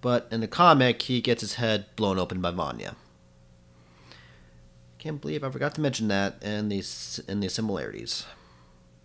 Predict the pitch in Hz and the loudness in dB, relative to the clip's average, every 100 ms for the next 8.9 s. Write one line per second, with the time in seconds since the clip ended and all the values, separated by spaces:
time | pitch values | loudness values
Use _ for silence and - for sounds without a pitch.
0 | _ _ - - - - - - - - | _ _ -20 -20 -20 -20 -20 -20 -20 -20
1 | - - - 175 254 247 247 - 226 208 | -20 -16 -6 -4 -2 0 0 2 2 2
2 | 180 170 151 127 - 170 107 98 107 113 | 2 4 2 2 0 -2 0 2 2 2
3 | 117 117 - - - - - - - - | -2 -4 -20 -20 -20 -20 -20 -20 -20 -20
4 | - 107 110 107 104 98 95 92 90 - | -12 -2 0 2 0 0 0 -2 -6 -14
5 | - - - - - - - 104 113 - | -20 -20 -20 -20 -20 -20 0 2 4 2
6 | 120 113 110 110 - 104 95 - 107 101 | 0 0 0 -2 -2 -4 -4 -4 -2 0
7 | - 113 110 107 - - 98 95 95 104 | 0 2 0 0 -8 -4 -2 -2 0 0
8 | 110 107 104 98 92 98 95 - - | 2 0 0 -4 -4 -2 0 -2 -6